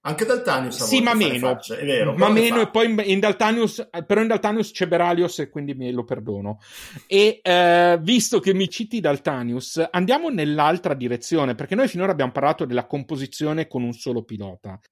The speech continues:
Speaker 1: Ecco, ma guarda che Gordian è già una composizione di squadra.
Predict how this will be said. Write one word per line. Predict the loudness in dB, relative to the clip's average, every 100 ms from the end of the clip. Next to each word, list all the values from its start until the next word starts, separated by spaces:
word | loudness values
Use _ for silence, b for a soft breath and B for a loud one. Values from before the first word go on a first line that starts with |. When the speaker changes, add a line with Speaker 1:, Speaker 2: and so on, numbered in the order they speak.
| -8
Speaker 1:
Ecco, | -6 -6 -4 -4
ma | -4 -4
guarda | 0 0 0
che | -2
Gordian | 0 2 2 -2 -4 -4 -4
è | -8
già | -4 0 0
una | 0 -4
composizione | -8 -10 -12 -12 -12 -14
di | -14
squadra. | -10 -10 -10 -18